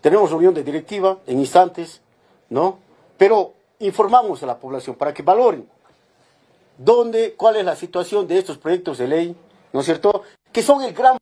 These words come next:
pretexto de la, de la nueva derecha. La nueva derecha, esa derecha ahora compuesta por esta ala evista, y ustedes lo han visto.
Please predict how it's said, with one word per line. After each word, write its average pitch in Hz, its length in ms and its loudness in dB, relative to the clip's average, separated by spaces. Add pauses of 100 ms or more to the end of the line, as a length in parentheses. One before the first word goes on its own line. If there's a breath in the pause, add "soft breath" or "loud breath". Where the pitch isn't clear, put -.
(140)
pretexto 190 760 -4 (600 soft breath)
de 160 140 2
la, 202 420 2
de 160 120 -4
la 202 100 4
nueva 233 280 2
derecha. 208 600 0 (680)
La 170 120 4
nueva 277 300 4
derecha, 196 580 -2 (320)
esa 254 200 0
derecha 269 320 2
ahora 254 200 4
compuesta 247 580 -2 (220 soft breath)
por 208 140 0
esta 226 280 4
ala 226 160 6
evista, 220 300 -2
y 208 80 -6
ustedes 247 220 2
lo 226 80 4
han 214 80 0
visto. 220 380 -8